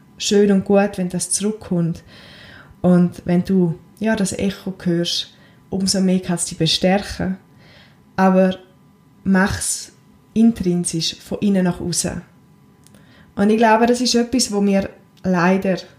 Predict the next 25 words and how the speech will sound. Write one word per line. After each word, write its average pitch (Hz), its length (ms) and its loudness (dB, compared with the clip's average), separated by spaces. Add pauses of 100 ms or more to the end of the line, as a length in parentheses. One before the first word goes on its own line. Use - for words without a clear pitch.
(200)
oder 180 140 -4
viele 220 440 -4 (680)
Menschen 196 680 2
schon - 180 -4
im 190 80 0
Kindheitsalter 190 1900 -2
oder 170 160 -8
in 180 80 -6
der, 160 140 -6
in 175 80 -8
der 180 100 -4
Schule 233 380 0
verlieren, 196 720 0 (960)
dass 208 220 0
wir 208 220 0
oftmals 220 580 0
in - 160 -10
der 190 60 -2
Schule 247 300 0
schon 233 180 -2
lernen, 190 480 0 (440)
Sachen 208 400 -4
zu - 140 -4
machen, 190 540 -2
weil, 180 480 2